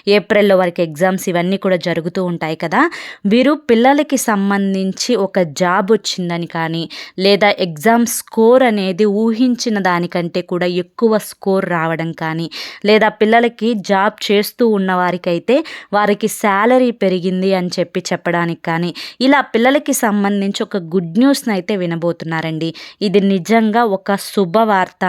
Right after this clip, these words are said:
అని చెప్పి మనం చెప్పుకోవచ్చు అనమాట. ఎందుకంటే ఇప్పుడున్న, అంటే ప్రస్తుత రోజుల్లో ఈ యొక్క పిల్లలు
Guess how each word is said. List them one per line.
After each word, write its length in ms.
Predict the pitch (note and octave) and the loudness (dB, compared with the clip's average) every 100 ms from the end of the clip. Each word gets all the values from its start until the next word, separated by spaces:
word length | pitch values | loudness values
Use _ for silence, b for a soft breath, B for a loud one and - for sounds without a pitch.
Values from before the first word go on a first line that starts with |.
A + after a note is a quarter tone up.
| F3 | -2
అని 120 | E3 - | -4 -6
చెప్పి 240 | E3 A#3+ A3+ | -4 -2 0
మనం 160 | E3+ E3 - | -2 -4 -8
చెప్పుకోవచ్చు 540 | - E3+ F3 E3 - E3 | -8 -6 -4 -4 -6 -8
అనమాట. 300 | D#3+ D#3+ - F3 | -8 -8 -6 -4
ఎందుకంటే 460 | F3 F3+ F#3 F3+ C4 B B B - | -4 -4 -4 -2 -2 B B B -6
ఇప్పుడున్న, 540 | G#3+ - A#3+ G#3+ A3+ D4 C4 A3 - F#3+ | -4 2 4 4 4 4 2 0 -4 -4
అంటే 180 | F#3 A#3 - - | 0 0 -2 -2
ప్రస్తుత 400 | F#3+ - C4+ A#3 G#3+ | -2 0 -2 0 0
రోజుల్లో 500 | F#3+ F3+ G3+ F#3 G3+ F4 - B G3 | 0 0 -2 0 2 0 -2 B -10
ఈ 140 | G#3+ A3+ A3+ | -2 2 2
యొక్క 220 | - A3 G#3+ - | 2 -2 -2 0
పిల్లలు 380 | A#3 D4 C4+ | 2 4 4